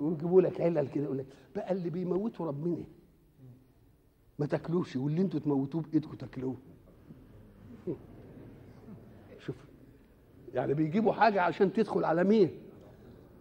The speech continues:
نقول له: لا، احنا ما موتناش ولا قتلنا،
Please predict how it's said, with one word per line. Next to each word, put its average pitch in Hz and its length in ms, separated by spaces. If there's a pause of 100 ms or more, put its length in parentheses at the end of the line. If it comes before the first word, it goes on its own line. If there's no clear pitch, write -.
(200)
نقول 202 300
له: 185 100
لا، - 380 (1120)
احنا 180 220
ما 175 120
موتناش 170 1000 (1160)
ولا 170 280
قتلنا، 117 460